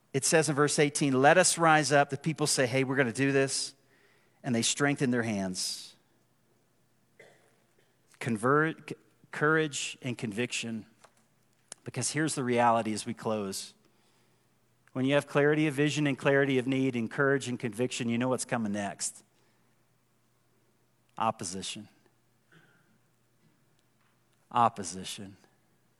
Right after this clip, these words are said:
And we see that in verse nineteen. But when Sanballat the Horite and Tobiah the Ammonite servant and Geshem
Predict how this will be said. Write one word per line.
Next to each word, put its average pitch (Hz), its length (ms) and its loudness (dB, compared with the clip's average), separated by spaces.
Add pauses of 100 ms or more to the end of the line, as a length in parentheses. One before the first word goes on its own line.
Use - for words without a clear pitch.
(680)
And 127 120 -2
we 127 80 0
see 143 260 2
that 123 320 4
in 120 140 -2
verse 123 320 2
nineteen. 110 600 -2 (1120)
But 143 140 4
when 135 180 2
Sanballat 151 760 6
the 139 80 0
Horite 139 520 6
and 113 100 -4
Tobiah 131 580 6
the 127 180 0
Ammonite 123 520 0
servant 120 520 0
and 110 200 -6
Geshem 151 600 2